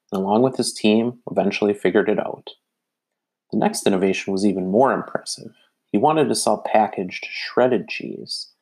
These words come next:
He eventually figured out that he could use a pasta maker to shred the cheese into perfect one-inch pieces. Repurposing existing technology.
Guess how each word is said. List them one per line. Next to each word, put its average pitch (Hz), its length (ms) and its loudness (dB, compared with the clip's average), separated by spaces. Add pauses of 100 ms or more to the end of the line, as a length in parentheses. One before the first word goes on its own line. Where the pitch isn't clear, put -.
(460)
He 104 80 0
eventually - 380 2
figured 120 320 2
out 110 180 4
that 92 100 0
he 92 60 -4
could 92 180 -10
use 101 220 -2
a - 180 -14
pasta - 380 -2
maker - 560 -10 (480)
to - 80 -6
shred 110 320 2
the 131 60 2
cheese 92 400 -2
into - 180 -8
perfect - 560 0
one-inch 101 720 0 (160)
pieces. - 800 -10 (1600)
Repurposing 135 800 4
existing 95 600 -4
technology. 117 800 0